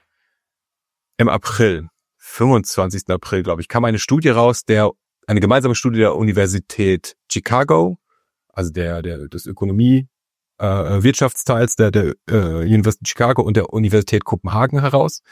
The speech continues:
Die haben sich siebentausend Organisationen, Workplaces nennen sie das, also Orte, an denen Menschen arbeiten, mit fünfundzwanzigtausend ArbeitnehmerInnen angeguckt,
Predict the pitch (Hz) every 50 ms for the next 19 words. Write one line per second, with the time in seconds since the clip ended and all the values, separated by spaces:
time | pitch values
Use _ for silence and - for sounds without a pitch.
0 | - - - - - - _ _ _ - 107 113 113 107 117 113 110 110 110 101
1 | 98 104 104 101 - - - 98 95 92 107 135 156 160 143 - - 131 127 120
2 | 110 113 104 101 - - - _ _ _ _ _ _ _ _ _ _ _ _ -
3 | - _ _ _ - 107 107 110 110 104 101 95 92 - - 120 127 139 151 160
4 | 160 165 170 165 - _ _ _ _ _ _ - 101 117 143 - - - 131 127
5 | 131 139 - - 131 - - 127 135 135 135 135 135 139 - - - - - -
6 | 104 110 117 - 107 104 101 104 98 101 95 - 104 92 - 120 120 131 131 -
7 | - 123 - _ _ _ _ _ _ _ _ _ _ _ _ _ _ _ _ _
8 | _ - 113 113 110 - - - - 131 135 139 127 - 135 120 117 117 - -
9 | 120 104 101 98 90 - - 90 101 110 107 98 95 - 95 107 117 127 127 -
10 | - 139 139 131 - 131 135 147 135 - - 165 180 - - - - -